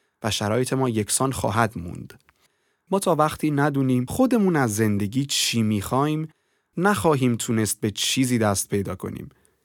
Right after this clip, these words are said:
وقتی اون شناخت اولیه رو نسبت به خواسته هامون پیدا کردیم، تازه باید بریم سراغ شناخت خودمون. اینکه توانایی های ما چی هستن و اون هدف رو بازنگری کنیم.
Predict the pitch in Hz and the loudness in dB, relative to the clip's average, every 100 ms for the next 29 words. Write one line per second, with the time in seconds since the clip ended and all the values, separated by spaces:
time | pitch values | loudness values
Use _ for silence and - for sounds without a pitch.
0 | _ _ _ - 165 160 165 156 147 143 | _ _ _ -2 0 2 2 2 0 0
1 | 143 160 - 120 117 117 113 131 156 139 | 0 -2 0 -2 2 0 2 0 0 0
2 | 120 - 143 139 117 90 110 - 120 107 | -2 -2 -2 0 -2 0 0 0 -2 0
3 | 107 104 107 107 104 101 107 104 107 165 | 0 0 0 0 -2 -2 -4 -4 -2 -2
4 | 185 _ _ _ _ - - 196 185 156 | -4 _ _ _ _ -14 -2 4 6 6
5 | 202 170 180 180 180 190 - 135 143 160 | 4 4 2 0 0 0 2 4 4 2
6 | - 110 120 - - 131 98 80 55 _ | 0 2 2 0 -2 0 0 -2 -12 _
7 | _ _ _ - 202 202 170 143 139 135 | _ _ _ -2 0 2 2 4 4 4
8 | 131 139 156 156 147 - 151 143 139 - | 4 4 2 0 -2 -2 2 2 2 0
9 | 120 113 120 _ _ _ _ - 123 127 | 0 0 -2 _ _ _ _ 0 0 0
10 | 107 101 196 - 143 123 110 104 98 104 | -2 -2 -4 -2 -2 0 0 2 0 0
11 | 101 98 98 117 - - - | 0 0 -2 -4 -6 -12 -14